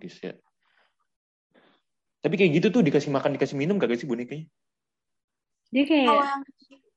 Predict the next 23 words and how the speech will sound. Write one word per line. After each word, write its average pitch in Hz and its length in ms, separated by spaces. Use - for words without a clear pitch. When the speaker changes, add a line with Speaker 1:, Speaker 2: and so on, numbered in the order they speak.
Speaker 3:
tapi 294 200
kalau 415 320
Ivan 269 280
Gunawan 247 400
ngomongnya 349 480
ini 330 240
kan, 240 320
apa 311 240
namanya? 359 400
Aku - 160
nggak 339 240
ngebiasa 240 480
yang 233 240
di, 220 560
eh, 214 240
obra-, 208 300
apa, - 240
kontennya 220 560
si, 214 560
eh, 202 680
Boy 208 300
William 220 240
loh. 202 400